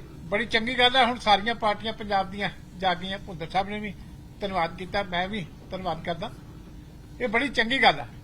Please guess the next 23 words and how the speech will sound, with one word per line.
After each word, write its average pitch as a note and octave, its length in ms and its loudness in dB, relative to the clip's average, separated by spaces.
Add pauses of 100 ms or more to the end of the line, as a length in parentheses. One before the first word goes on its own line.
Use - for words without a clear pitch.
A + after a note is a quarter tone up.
(120)
ਪਰ A#3 120 4 (120)
ਡੈਮੋਕ੍ਰੇਸੀ B3+ 800 4
ਨੂੰ B3+ 320 -4
ਬਚਾਉਣ A3 360 0
ਵਾਸਤੇ G#3+ 440 4
ਸਾਰਿਆਂ G3 420 6
ਨੂੰ A#3 180 -2 (260)
ਇਸ F#3+ 200 0
ਵੇਲੇ F#3+ 120 -8
ਇਕੱਠੇ F#3 280 -8
ਹੋਣਾ D3 160 -10
ਪੈਣਾ, - 220 -14 (580)
ਕਿਉਂਕਿ G#3 180 0
ਹੁਣ G#3 180 2
ਰਿਵਾਜ G3+ 320 6
ਇਹ A3+ 60 2
ਪੈ A3 160 2
ਗਿਆ A#3 140 0
ਕਿ A3+ 140 -6
ਜਿਹੜਾ G#3 300 8
ਬੋਲੇ G#3+ 400 6 (800)
ਉਹਨੂੰ C4+ 260 4
ਹੀ C#4 120 6